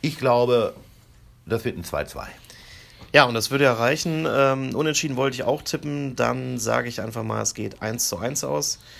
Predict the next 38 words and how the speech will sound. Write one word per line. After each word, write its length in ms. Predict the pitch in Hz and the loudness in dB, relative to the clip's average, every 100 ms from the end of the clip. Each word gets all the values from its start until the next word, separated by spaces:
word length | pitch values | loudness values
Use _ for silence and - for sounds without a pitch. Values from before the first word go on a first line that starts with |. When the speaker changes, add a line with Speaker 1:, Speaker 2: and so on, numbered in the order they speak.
| - - - - | -20 -20 -12 0
Speaker 2:
Und 200 | 139 165 | 0 2
Enrico 360 | 131 127 123 | 0 -2 0
Ledder 360 | 117 113 120 113 | 0 0 0 -2
trifft 300 | - 120 - | -4 -4 -4
zum 180 | 120 110 | -4 -4
umjubelten 760 | 107 107 117 110 110 107 104 | -4 -4 -2 -4 -4 -6 -6
Ausgleich, 920 | - - 123 127 - 113 113 110 - | -6 0 0 0 -2 0 0 -2 -4
zum 180 | - 120 | -4 -2
Aufstieg, 680 | 101 110 - - 110 107 - - - - - - - - - | 0 -2 -2 -4 -4 -4 -8 -20 -20 -20 -20 -20 -20 -20 -4
kann 160 | - 117 | 0 0
in 100 | 110 | 2
seinen 180 | 113 | 0
Geburtstag 440 | 110 110 120 123 110 | 0 0 0 2 0
mit 140 | 107 | 0
dem 100 | 107 | -2
Tor 180 | 110 107 | 2 0
des 140 | 101 | 0
Tages 320 | 101 101 101 98 | 0 0 0 -2
reinfallen. 280 | 95 95 | -2 0
Das, 220 | 92 92 - | 0 -2 -2
das 220 | 101 101 | -2 2
wäre 180 | 98 95 | 0 0
so 140 | 92 | -2
die 100 | 92 | -6
Idealform, 560 | 85 87 87 - 85 87 | -4 -2 -2 -4 -4 0
ne? 80 | |
Aber 320 | 135 113 101 92 | 2 4 4 2
wir 80 | |
gucken 240 | 90 87 82 | -4 -6 -6
mal. 180 | 78 82 - - | -6 -8 -10 -4
Speaker 1:
Genau, 220 | 98 82 | -2 0
dann 140 | 78 78 | -2 -2
bauen 180 | 95 | -2
sie 80 | 90 | -2
ein 80 | 85 | -4
Denkmal. 380 | 69 67 - - 175 | -6 -6 -4 2 2
Speaker 2:
<laughs> 260 | 131 139 - | 2 0 2
Genau. 320 | 123 95 85 | 4 2 -2